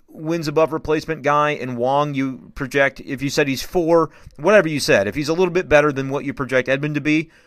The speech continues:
or if potentially they're close to equal, which I, I don't necessarily think they are, but I, I could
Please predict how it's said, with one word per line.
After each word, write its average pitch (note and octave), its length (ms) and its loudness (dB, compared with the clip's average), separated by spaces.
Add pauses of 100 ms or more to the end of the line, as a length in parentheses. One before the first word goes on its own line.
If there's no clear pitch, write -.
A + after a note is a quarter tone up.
(180)
or D3+ 220 4
if - 180 -4 (220)
potentially C#3 460 -4
they're D3+ 120 2
close D3+ 380 0
to D3 100 -2
equal, D#3+ 360 0
which D#3 140 -4
I, C3 160 4
I C#3 120 2
don't C#3+ 180 -6
necessarily B2+ 360 -2
think B2 180 -4
they G#2+ 100 -2
are, B2 220 4
but C3 120 0
I, A#2+ 220 4
I A#2+ 140 -2
could B2 280 -8